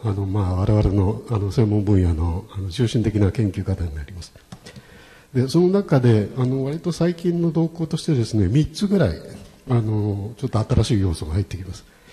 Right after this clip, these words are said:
で、一つはですね、あの、中島先生のレクチャーにもありましたけど、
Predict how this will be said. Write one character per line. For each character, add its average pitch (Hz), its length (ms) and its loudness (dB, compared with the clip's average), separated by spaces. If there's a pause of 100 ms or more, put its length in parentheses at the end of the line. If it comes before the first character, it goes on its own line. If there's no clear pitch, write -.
(480)
で、 131 160 -2
一 190 260 -4
つ - 140 -6
は 135 100 4
で 104 120 2
す 117 120 -4
ね、 95 240 0 (160)
あ - 20 -6
の、 67 220 -4
中 135 260 -4
島 147 180 -2
先 156 160 0
生 156 120 2
の 120 140 4
レ 117 100 4
ク - 80 -4
チ - 100 -2
ャ 107 40 4
ー 101 40 4
に 101 60 2
も 95 120 2
あ - 20 2
り 98 80 0
ま 101 140 0
し - 160 -6
た - 80 -2
け - 100 -2
ど、 98 220 0